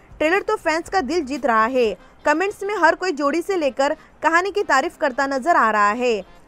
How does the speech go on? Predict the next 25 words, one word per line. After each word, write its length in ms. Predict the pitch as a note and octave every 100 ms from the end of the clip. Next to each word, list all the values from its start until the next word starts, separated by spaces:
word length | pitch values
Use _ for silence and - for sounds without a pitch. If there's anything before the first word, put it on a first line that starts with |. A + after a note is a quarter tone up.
| -
लेकिन 260 | C#4+ G#4 G4+
ये 140 | G#4
देखना 340 | D#4 F4+ F4+ F#4+
दिलचस्प 420 | D#4 F4 - G#4
होगा 320 | E4+ B3+ B3+
कि 280 | A#3+ C4+ D4+ - - -
जैसा 260 | C4+ G4+
ट्रेलर 380 | G4+ D#4+ D4+ F4
में 160 | D#4 D4+
इमोशंस 500 | C#4 F4 F#4+ F4 -
का 120 | D#4
रोलर 380 | B3+ B3+ C4 - - -
कोस्टर 340 | D#4 D#4 G4 E4
दिखाया 360 | C4+ C#4+ D#4
गया 240 | D#4+ C4+ B3+
है, 240 | C4 B3 D4 - -
वो 80 | F4
फिल्म 300 | F#4 F#4 G4
में 140 | G4+
भी 200 | D4+ D#4+ F#4+ -
देखने 300 | A3+ A3+ C#4+
को 140 | D#4 E4+
मिलेगा 360 | F4 E4+ D#4+
या 140 | F4 E4
नहीं। 360 | E4 D#4+ E4